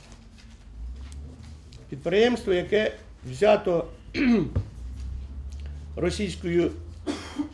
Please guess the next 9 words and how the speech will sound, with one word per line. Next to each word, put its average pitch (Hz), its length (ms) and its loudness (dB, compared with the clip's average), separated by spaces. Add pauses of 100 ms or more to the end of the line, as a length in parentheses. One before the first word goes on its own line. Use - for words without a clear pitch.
(240)
організацією 156 760 2
«Росенерго» 147 720 0 (420)
в - 100 -12
концесію, 170 680 2 (1120)
пропрацювало 180 720 4
чотири 165 340 -4
з 156 80 -8
половиною 156 560 2
роки. 180 340 0